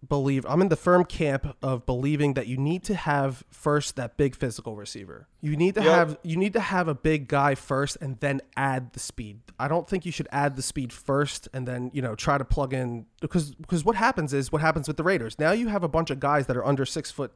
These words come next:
Speaker 1: tall that are all fast, and unless
Speaker 2: Yeah.
Speaker 1: you're the Kansas City Chiefs and Andy Reid,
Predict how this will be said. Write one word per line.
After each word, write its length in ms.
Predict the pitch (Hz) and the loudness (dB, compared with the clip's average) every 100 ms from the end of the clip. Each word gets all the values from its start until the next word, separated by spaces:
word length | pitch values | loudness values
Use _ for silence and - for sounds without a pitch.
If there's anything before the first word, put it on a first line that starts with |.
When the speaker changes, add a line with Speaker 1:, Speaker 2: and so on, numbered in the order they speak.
| _ | _
Speaker 1:
tall 300 | 175 165 120 | 0 2 2
that 100 | 120 | 0
are 140 | 127 | 0
all 180 | 131 123 | 0 -2
fast, 600 | 120 - 139 - - - - - - - | -4 -4 -4 -4 -16 -18 -20 -20 -20 -6
and 120 | 147 | -2
unless 320 | 139 156 165 | 0 2 2
Speaker 2:
Yeah. 60 | 247 | 2
Speaker 1:
you're 80 | 214 | 2
the 80 | |
Kansas 280 | - 202 180 | 0 0 0
City 200 | 190 175 | -2 -4
Chiefs 320 | 151 - 151 - | -4 -4 -4 -2
and 100 | 135 | -2
Andy 220 | 147 127 | -2 0
Reid, 320 | 143 127 | 0 0